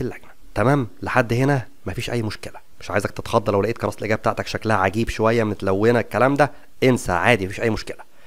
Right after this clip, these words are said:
نركز دلوقتي على امتحان اللغة الإنجليزية. عندنا جزء اختيار متعدد، والجزء التاني اللي هو المقالي، وفي عندنا سؤالين قصة وسؤال اللي هو تكتب شورت ايسي أو مقالة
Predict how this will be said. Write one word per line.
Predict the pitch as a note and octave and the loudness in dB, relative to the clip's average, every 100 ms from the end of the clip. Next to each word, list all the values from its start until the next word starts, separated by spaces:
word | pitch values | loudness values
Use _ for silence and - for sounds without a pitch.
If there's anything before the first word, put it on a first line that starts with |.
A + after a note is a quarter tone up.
| - - - | -16 -16 2
نركز | A2 D#3+ - | 4 4 2
دلوقتي | C3 C#3+ D3 - | 2 2 4 2
على | A2 C#3+ D#3 C#3 - - | -2 0 -2 -4 -12 -12
امتحان | F2+ - - A2+ | -12 -10 -2 0
اللغة | A2 A#2 A#2+ | 2 2 2
الإنجليزية. | B2 A#2 B2 D3 A#2+ - - - - - - | 2 0 -2 -2 -6 -14 -18 -18 -16 -16 -8
عندنا | F2+ F#2+ B2 G#2+ | -4 0 2 4
جزء | A#2+ B2 - | 4 2 0
اختيار | - - A#2 | -4 0 0
متعدد، | A2+ A2 A2 C3+ D3+ C3 - - - | 0 0 0 0 -2 -6 -12 -16 -12
والجزء | G2+ C3 F3 | 2 4 4
التاني | C#3+ - E3+ D#3+ E3 C3+ - | 2 0 0 2 0 -4 -4
اللي | G#2 G#2 | 0 0
هو | A2+ C3 B2+ | 2 2 4
المقالي، | A2+ G#2+ - C#3 C3+ C#3 | 2 0 0 2 2 0
وفي | G2+ - | 0 2
عندنا | C3 C3+ C#3 | 4 4 2
سؤالين | B2 C#3 | 2 0
قصة | C#3 D#3 - D#3 - - - - G#2 | 0 -2 -2 -4 -4 -12 -16 -6 -4
وسؤال | G2+ B2 D3 | -2 0 2
اللي | C3 | 2
هو | B2 | 2
تكتب | A#2 C#3+ - D3 - - | 2 -2 -2 -6 -6 -12
شورت | - C3+ - - | 0 0 0 -2
ايسي | D3+ C#3+ | -2 0
أو | A#2+ | 0
مقالة | A2 - C3+ C3 B2+ | 0 -2 0 2 0